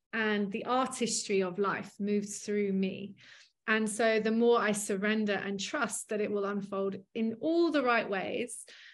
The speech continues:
the easier that passage will be. And so far, where I have employed that approach, it's actually proven to be exactly that.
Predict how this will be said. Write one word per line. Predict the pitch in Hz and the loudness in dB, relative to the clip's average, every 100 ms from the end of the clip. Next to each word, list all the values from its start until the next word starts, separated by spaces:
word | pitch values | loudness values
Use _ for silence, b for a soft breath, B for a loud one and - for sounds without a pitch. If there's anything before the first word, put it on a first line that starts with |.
| B | B
the | 220 220 226 - | -2 0 0 -2
easier | 294 320 330 262 247 214 196 | 2 4 4 4 4 4 2
that | 196 - | 0 -2
passage | 196 190 - 190 | -6 -6 -6 -6
will | - | -6
be. | 190 - 196 196 _ _ B B | -6 -6 -8 -12 _ _ B B
And | 254 262 269 | 4 6 6
so | - 311 320 | 6 6 6
far, | - 226 202 214 | 4 4 4 4
where | 247 262 | 4 6
I | 262 | 6
have | 240 226 | 4 0
employed | 226 220 208 233 226 226 | -2 -4 -2 2 2 2
that | 196 | -2
approach, | - - 190 247 - | -4 -4 -2 -2 -2
it's | - - | -6 -2
actually | 202 - 226 | -2 -2 -8
proven | 214 220 208 208 202 | -4 -2 0 -2 -4
to | 208 | -2
be | 214 | 0
exactly | 196 196 196 - 214 | 0 0 -4 -4 -4
that. | 214 196 | 0 0